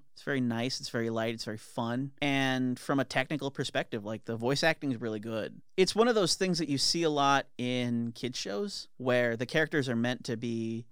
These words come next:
exaggerated versions of people. They don't sound like real people's voices. They're meant to sound like cartoons. And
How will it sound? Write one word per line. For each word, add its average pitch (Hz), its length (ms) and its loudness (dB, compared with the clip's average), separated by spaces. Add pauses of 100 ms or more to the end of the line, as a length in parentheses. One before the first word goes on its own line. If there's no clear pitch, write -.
exaggerated 147 720 4
versions 120 420 2
of 107 120 -8
people. - 440 -6 (180)
They 175 100 2
don't 196 200 8
sound 170 380 6
like 160 200 4 (120)
real 147 400 2
people's 151 380 0
voices. 143 500 0
They're 131 100 0
meant 127 240 2
to - 80 -14
sound 135 240 0
like 127 120 0
cartoons. 135 500 -2
And 131 220 0